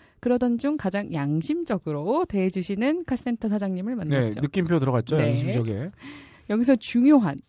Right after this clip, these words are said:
Speaker 1: 제가 양심적이라고 판단하게 된 이유는 단 하나입니다. 어느 날 제가 타이어 공기압을 좀 봐야겠어서 갔다가 타이어가 너무 낡아 보인다고,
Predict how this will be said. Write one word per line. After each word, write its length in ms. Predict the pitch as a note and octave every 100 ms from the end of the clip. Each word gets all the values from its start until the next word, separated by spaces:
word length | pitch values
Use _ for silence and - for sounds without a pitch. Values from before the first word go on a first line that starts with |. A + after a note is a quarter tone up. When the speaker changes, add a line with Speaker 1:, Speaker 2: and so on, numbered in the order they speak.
| -
Speaker 1:
제가 340 | G#3 G3 G3
양심적이라고 800 | E3+ F#3 C4 C4+ B3 G#3+ G3 F#3
판단하게 460 | A#3 A3+ A3+ F#3+
된 200 | F3+ F#3
이유는 400 | D#3+ D#3 G#3 D#4+
단 200 | D4+ F3+
하나입니다. 580 | E3+ B3 G#3+ C#3+ - - - - - - -
어느 160 | A3+
날 240 | C4+ C4+ B3+
제가 260 | F#3 G#3 C4+
타이어 300 | - D4+ C#4+
공기압을 480 | A3+ G3 G#3 F#3
좀 140 | F#3 F#3
봐야겠어서 800 | E3+ E3 E3+ D#3+ - D#3 B3+ C#4+
갔다가 640 | - - D#3 D#3 G3+ B3 - - - _
타이어가 580 | - C#4 C4+ B3 A#3+ A#3
너무 200 | G3 F#3
낡아 340 | E3+ E3+ A#3+
보인다고, 540 | B3 F#3+ F3+ E3 D#3